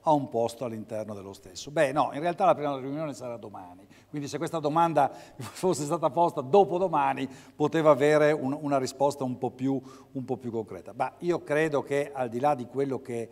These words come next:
è i-, il dettato della norma, no? Sul ruolo del Comitato Tecnico Scientifico,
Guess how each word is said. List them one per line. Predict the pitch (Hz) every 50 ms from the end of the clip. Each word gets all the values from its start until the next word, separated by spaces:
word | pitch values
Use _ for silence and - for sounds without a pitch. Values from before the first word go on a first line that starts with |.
| - - - _ _ -
è | 139
i-, | 131 123 - - 120 117 113 120 117
il | 113 107
dettato | 113 113 107 - - 180 185 143 - -
della | 107 101 104 98 98
norma, | 104 107 98 95 90 82 - - -
no? | 98 117 135 139
Sul | - - - 110
ruolo | 98 117 123 131
del | 123 120
Comitato | 120 110 113 113 131 131 110 117 104
Tecnico | - 139 120 120 120 113 117
Scientifico, | - - 143 143 127 113 104 95 92 110 107 - 120 120 127 -